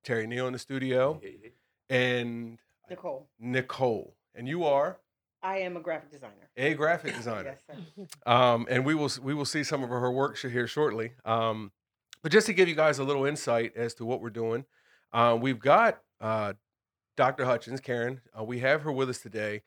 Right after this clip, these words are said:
Speaker 1: She has a very, um, unique story, a message that definitely has to be told, uh, and discussed in the body. Um,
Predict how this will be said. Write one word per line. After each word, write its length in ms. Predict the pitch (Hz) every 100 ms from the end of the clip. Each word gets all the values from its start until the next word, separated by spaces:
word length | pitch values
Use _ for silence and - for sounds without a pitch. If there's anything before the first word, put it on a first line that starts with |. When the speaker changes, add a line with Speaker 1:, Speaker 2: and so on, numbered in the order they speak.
| _ _ -
Speaker 1:
She 140 | 175
has 80 | 190
a 60 |
very, 460 | 147 170 165 156 147
um, 320 | 120 127 123
unique 360 | 123 131 135 160
story, 540 | - 156 147 160 175 - -
a 80 |
message 420 | 120 123 - 127 110
that 160 | 117 - -
definitely 340 | 147 151 143
has 200 | 127 135
to 80 | -
be 120 | 120
told, 400 | 117 120 120 143 151 _ _ _ _ -
uh, 480 | 113 117 117 117 113
and 180 | 131 139
discussed 580 | 135 - 165 170 - - -
in 220 | 143 135
the 80 | 123
body. 420 | 127 156 123 123 _ _
Um, 580 | 110 117 113 110 113